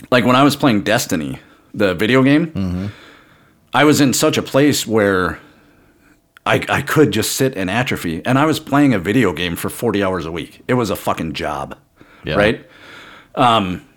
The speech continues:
Speaker 1: and <clears throat> before I was on the mirtazapine, there's no way in hell I would have done that. Right? There would have been something in me that said, "You don't need to run three characters through everything you can do on Destiny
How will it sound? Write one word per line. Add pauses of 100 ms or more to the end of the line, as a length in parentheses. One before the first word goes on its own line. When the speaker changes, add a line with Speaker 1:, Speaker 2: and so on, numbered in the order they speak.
(140)
Speaker 1:
and (280)
<clears throat>
before
I
was
on
the
mirtazapine,
there's
no
way
in
hell
I
would
have
done
that. (760)
Right? (140)
There
would
have
been
something
in
me
that
said, (460)
"You
don't
need
to
run
three
characters
through
everything
you
can
do
on
Destiny